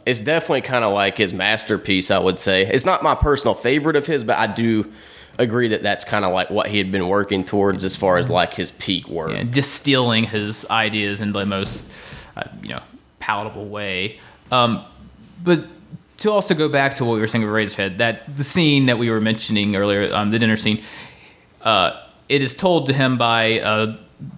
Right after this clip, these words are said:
Speaker 2: the girl he's been dating, Mary X, that she's had a kid. She just, you know, had one the other day, and
Speaker 1: Yeah.
Speaker 2: you're a father now.
Speaker 1: <laughs> Yeah.
Speaker 2: And it turns out the child, um,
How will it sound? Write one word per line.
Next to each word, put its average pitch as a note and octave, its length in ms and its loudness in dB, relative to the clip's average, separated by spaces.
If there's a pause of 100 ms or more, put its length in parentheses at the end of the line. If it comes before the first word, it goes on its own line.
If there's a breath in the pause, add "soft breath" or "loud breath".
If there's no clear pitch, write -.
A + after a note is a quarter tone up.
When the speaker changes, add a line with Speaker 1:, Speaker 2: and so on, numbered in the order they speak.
(280)
Speaker 2:
the C#3 100 4
girl B2 420 4
he's A2 360 0
been - 760 -4
dating, G#2 360 0
Mary G#2 280 0
X, F#2+ 260 -2
that F#2+ 260 0 (240)
she's C#3 420 0 (100)
had D3+ 260 0
a B2+ 40 2
kid. C3+ 480 -2 (280)
She D3+ 100 -2
just, D3 260 -4
you F3 80 0
know, C#3 140 4 (220)
had F3 220 0
one D#3+ 160 2
the D#3 60 2
other C#3 160 2
day, B2 360 4
and B2 280 0
Speaker 1:
Yeah. A2 220 0
Speaker 2:
you're D#3+ 140 2
a D#3+ 40 2
father E3+ 460 2
now. B2+ 460 4
Speaker 1:
<laughs> - 60 0
Yeah. D3 300 2
Speaker 2:
And B2+ 300 4
it C3+ 80 0
turns D#3+ 360 2
out C#3+ 220 2
the C3 80 -2
child, B2+ 540 2
um, G2+ 260 2